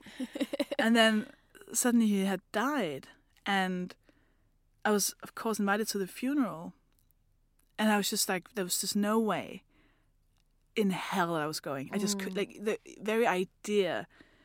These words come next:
Speaker 2: I just c-, it was just not an option. There was, it was just wasn't an option.
Speaker 1: What, do you think you were afraid of going, or was it just,
Speaker 2: Yeah.
Speaker 1: yeah, it's
Speaker 2: Oh,
Speaker 1: just
Speaker 2: absolutely.
Speaker 1: being at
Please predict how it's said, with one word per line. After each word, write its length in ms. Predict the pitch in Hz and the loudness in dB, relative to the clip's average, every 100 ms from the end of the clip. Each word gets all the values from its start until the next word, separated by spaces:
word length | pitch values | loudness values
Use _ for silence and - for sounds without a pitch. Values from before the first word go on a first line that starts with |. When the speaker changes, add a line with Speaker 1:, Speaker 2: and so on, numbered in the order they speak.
| _ _ _ _ _ _ - | _ _ _ _ _ _ -4
Speaker 2:
I 60 | |
just 240 | 233 226 - | -2 -2 -4
c-, 100 | - | -2
it 40 | |
was 120 | 233 226 | 0 0
just 120 | 214 | 2
not 180 | 214 202 | 2 2
an 80 | |
option. 420 | 175 175 - - - _ - | 2 0 -4 -10 -14 _ -8
There 100 | 196 | -4
was, 200 | 196 220 | -4 -4
it 60 | 220 | -2
was 100 | 220 | -2
just 140 | 208 | -2
wasn't 400 | 190 196 196 180 | 0 0 0 -4
an 60 | 170 | -8
option. 300 | 170 - - | -8 -10 -2
Speaker 1:
What, 240 | 277 - 254 | -2 -2 0
do 100 | 311 | 2
you 60 | |
think 220 | 311 247 | 2 0
you 120 | 302 277 | 0 2
were 200 | 247 202 | 0 -2
afraid 500 | 233 - 247 294 359 | -6 -4 -2 0 -2
of 140 | 392 | -2
going, 300 | - 370 466 466 | -2 -2 -2 -2
or 40 | 302 | 0
was 100 | 240 | 2
it 100 | 381 | 0
just, 200 | 440 370 | 0 0
Speaker 2:
Yeah. 100 | 208 | 2
Speaker 1:
yeah, 340 | 214 180 175 - | 2 0 -4 -8
it's 180 | 214 - | -4 0
Speaker 2:
Oh, 40 | |
Speaker 1:
just 80 | 302 | 0
Speaker 2:
absolutely. 480 | - - 254 359 - | 0 -2 -2 -2 0
Speaker 1:
being 380 | 233 208 196 190 | 2 2 2 -2
at 120 | 180 | -6